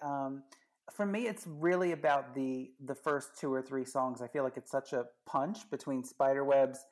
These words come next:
Excuse Me, Mister, and Just a Girl. Um, just having so much energy, and you kind of get a good sense of what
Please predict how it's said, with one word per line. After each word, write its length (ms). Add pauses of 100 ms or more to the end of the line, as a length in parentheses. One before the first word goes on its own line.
(260)
Excuse 340
Me, 80
Mister, 400
and 100
Just 240
a 40
Girl. 420 (480)
Um, 460 (240)
just 160
having 260
so 160
much 280
energy, 380 (100)
and 240
you 180
kind 240
of 100
get 140
a 60
good 280
sense 260
of 120
what 240